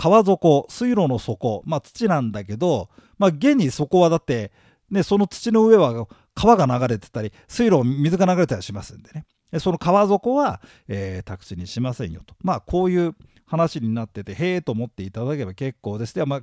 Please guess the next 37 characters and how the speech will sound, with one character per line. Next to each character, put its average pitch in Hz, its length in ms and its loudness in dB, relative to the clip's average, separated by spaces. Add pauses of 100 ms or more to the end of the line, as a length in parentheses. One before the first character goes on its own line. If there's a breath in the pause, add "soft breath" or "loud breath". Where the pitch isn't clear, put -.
ま 156 140 -2
あ、 - 20 -2
ち - 80 -6
ょ - 20 -4
っ - 20 -6
と 175 80 0
ま 147 120 0
と 190 80 -2
め 180 100 -4
ま 180 140 -2
す - 100 -12
と、 - 240 4 (460 loud breath)
え 202 640 0
ー、 - 40 -6
ど 214 180 -2
ん 311 80 -2
な 269 120 2
土 196 120 -2
地 214 120 -4
が 170 120 0
宅 147 220 -6
地 160 80 -6
に 156 140 -2
な 170 120 0
る 156 100 -4
ん 127 40 -4
で 110 100 -8
す 92 80 -16
か？ 160 80 -6
は 170 80 0
い。 - 140 -10 (200)
建 254 160 -2
物、 220 400 -2 (240 loud breath)
あ、 175 340 0 (180 soft breath)
あ 185 160 2
の 175 400 0
ね、 180 240 -4